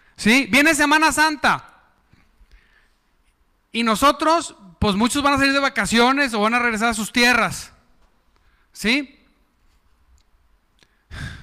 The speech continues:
Nada más le voy a decir una cosa. De Dios no se descansa.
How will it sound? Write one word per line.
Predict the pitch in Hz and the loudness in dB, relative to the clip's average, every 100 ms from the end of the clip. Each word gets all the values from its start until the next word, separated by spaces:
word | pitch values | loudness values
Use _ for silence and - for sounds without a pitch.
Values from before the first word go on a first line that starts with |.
| - _ _ _ _ _ _ _ _ _ _ _ _ _ | -20 _ _ _ _ _ _ _ _ _ _ _ _ _
Nada | 190 | 0
más | 269 277 | 0 2
le | |
voy | 254 | 2
a | 254 | 2
decir | 247 | 2
una | 240 | -2
cosa. | 185 240 208 165 - _ _ - | -2 -6 -6 -10 -16 _ _ -12
De | 170 190 | -4 -2
Dios | 190 220 | 2 0
no | 233 | 0
se | 226 | -2
descansa. | 214 147 180 175 | -2 -4 -6 -8